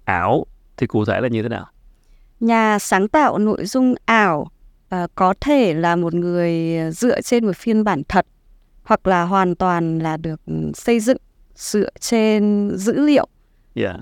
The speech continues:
Speaker 2: Là một người ảo hoàn toàn, một trăm phần trăm ảo. Người sáng tạo này cũng giống như người sáng tạo thật. Họ tạo ra nội dung,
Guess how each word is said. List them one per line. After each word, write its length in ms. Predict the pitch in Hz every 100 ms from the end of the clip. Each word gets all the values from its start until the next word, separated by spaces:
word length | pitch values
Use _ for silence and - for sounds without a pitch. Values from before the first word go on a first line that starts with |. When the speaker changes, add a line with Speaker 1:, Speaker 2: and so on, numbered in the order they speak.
| 185
Speaker 2:
Là 160 | 190 190
một 180 | 185 180
người 320 | 180 175 175
ảo 280 | - 170 156
hoàn 180 | 165
toàn, 240 | 160 165 156 -
một 140 | 180
trăm 220 | - 285
phần 160 | 262 190
trăm 160 | 202 190
ảo. 140 | 165 - - - _ _ - - _ - _ _ _
Người 160 | 269 247
sáng 280 | - 180 202
tạo 140 | -
này 180 | 226 196
cũng 160 | -
giống 200 | 247 233
như 220 | 247 311 294
người 340 | 277 247 202
sáng 280 | - 185 190
tạo 200 | 196 -
thật. 180 | - 220 - - _ _
Họ 180 | - -
tạo 200 | - 240
ra 120 | 214 254
nội 260 | 254 -
dung, 300 | 196 285 269